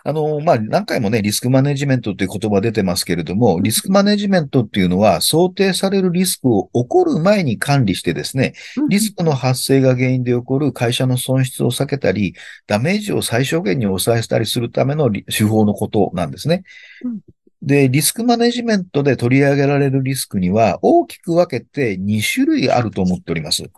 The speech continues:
Speaker 2: はい。
Speaker 1: 一つはさっき言ったあの不確実性ですね。不確実な世の中なので不確実性。発生することが不確実だ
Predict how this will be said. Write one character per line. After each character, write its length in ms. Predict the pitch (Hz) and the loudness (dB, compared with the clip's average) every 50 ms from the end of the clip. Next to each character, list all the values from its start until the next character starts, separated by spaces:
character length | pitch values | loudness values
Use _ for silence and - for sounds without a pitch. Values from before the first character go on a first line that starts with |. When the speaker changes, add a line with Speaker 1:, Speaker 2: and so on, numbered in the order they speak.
| _ _ _ _ _ | _ _ _ _ _
Speaker 2:
は 300 | - - 208 226 240 233 | -6 0 2 2 4 4
い。 160 | 180 - - _ _ _ _ - - | 2 0 -2 _ _ _ _ -10 -6
Speaker 1:
一 140 | - 254 269 | -4 -4 -4
つ 160 | - - 208 | -2 -2 0
は 140 | 196 196 165 | 2 2 2
さ 100 | 156 175 | 2 -2
っ 60 | 170 | -2
き 100 | - 151 | -2 -2
言 80 | 131 | -2
っ 20 | 110 | -2
た 180 | - - 127 | 0 2 2
あ 20 | 117 | 2
の 100 | 110 101 | 0 -2
不 80 | - - | -6 -4
確 300 | - 151 143 - - 143 | -2 0 0 0 0 -2
実 420 | 127 131 131 - - 135 131 - - 131 | -4 -6 -8 -6 -6 -6 -6 -6 -6 -6
性 240 | - - 139 135 135 | -2 2 2 2 2
で 120 | 131 131 | 0 -2
す 100 | - 95 | -2 -2
ね。 80 | 92 104 | -4 -4
不 140 | 110 - | -4 -4
確 260 | - 120 123 123 - 131 | -2 -2 -2 -2 -2 -8
実 320 | 123 131 131 - - 131 | -8 -10 -10 -8 -6 -4
な 220 | 107 98 92 95 | 0 0 0 0
世 120 | 95 98 98 | 0 -2 -2
の 120 | 98 95 | -2 -2
中 220 | 92 92 95 98 90 | -4 -4 -4 -6 -6
な 100 | 90 90 | -4 -4
の 100 | 90 90 | -4 -4
で 80 | 98 | -4
不 140 | 101 - - | -4 -6 -4
確 260 | - 113 104 101 - | -4 -4 -4 -4 -4
実 240 | 95 98 92 - - | -8 -8 -8 -6 -2
性。 140 | - 92 78 | -2 -2 -2
発 280 | - - 120 123 - | 0 0 0 0 0
生 220 | - - 185 190 196 | 0 2 2 2 2
す 160 | - - 208 | 0 -2 -4
る 100 | 202 214 | -6 -6
こ 120 | 214 240 | -6 -6
と 100 | 214 233 | -4 -2
が 140 | 196 160 110 | 0 0 0
不 100 | - - | -2 -2
確 380 | - 120 120 127 123 - - 127 | -2 0 0 0 0 0 -2 -4
実 340 | 104 98 - - 92 90 85 | -4 -4 -8 -6 -6 -2 2
だ 260 | 113 110 117 110 | 4 4 4 4